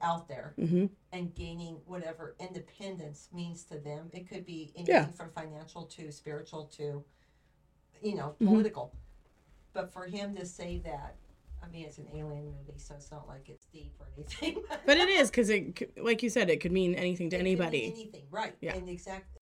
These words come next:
Speaker 1: and that's what I thought when Bill Pullman was saying, "Today's our day that we declare our Independence Day." And it's like, oh, so fitting on the
Speaker 2: Yeah.
Speaker 1: fourth of July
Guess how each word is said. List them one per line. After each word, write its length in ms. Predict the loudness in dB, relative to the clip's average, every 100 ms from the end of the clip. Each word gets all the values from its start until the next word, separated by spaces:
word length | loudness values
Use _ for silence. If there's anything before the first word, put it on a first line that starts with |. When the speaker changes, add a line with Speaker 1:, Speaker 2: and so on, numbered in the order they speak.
| -20 -12
Speaker 1:
and 160 | -6 -4
that's 180 | -4 -4
what 140 | -4
I 120 | -4
thought 280 | -4 -6 -4
when 160 | -8 -6
Bill 180 | -8 -8
Pullman 340 | -8 -8 -8
was 160 | -12 -12
saying, 360 | -10 -10 -14 -20 _ _ _ _ -8
"Today's 520 | -6 -2 -2 -4 -6 -6
our 220 | -4 -6
day 400 | -6 -6 -6 -8
that 180 | -14 -12
we 160 | -14 -12
declare 400 | -14 -14 -12 -10
our 240 | -10 -12 -14
Independence 800 | -16 -18 -16 -16 -14 -16 -16 -16
Day." 260 | -16 -16 -16
And 80 | -16
it's 140 | -16
like, 180 | -18 -14
oh, 160 | -10 -10
so 280 | -10 -14 -16 -18
fitting 260 | -20 -20 -16
on 140 | -14
the 140 | -6
Speaker 2:
Yeah. 160 | -4 -4
Speaker 1:
fourth 80 | -6
of 40 | -12
July 520 | -10 -8 -10 -12